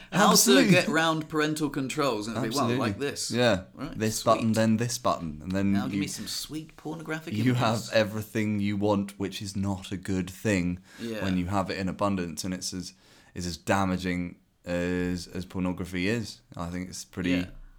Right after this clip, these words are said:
Speaker 2: pretty horrendous. I think
Speaker 1: Uh, yeah, well, I actually have a quite a unique perspective on how porn can be destructive,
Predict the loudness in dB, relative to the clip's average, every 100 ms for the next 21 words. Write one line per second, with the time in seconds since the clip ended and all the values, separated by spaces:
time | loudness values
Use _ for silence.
0 | -14 -8 -4 -2 0 0 2 0 -2 -2
1 | -2 -2 -4 -12 -20 -20 -20 -20 -20 -20
2 | -20 -20 -20 -20 _ _ -12 -4 0 0
3 | 0 0 0 0 0 -2 -4 -4 -4 -2
4 | -4 -6 -4 -4 -4 -4 -2 -2 -2 -6
5 | -6 -4 -6 -6 -6 -6 -8 -8 -8 -8
6 | -10 -14 _ -8 -6 -4 -6 -8 -14 _
7 | _ _ -20 -20 -16 -12 -8 -4 -2 0
8 | 0 -2 -8 _ -20 -20 -20 -18 -8 -4
9 | -2 -2 -4 -8 -10 -10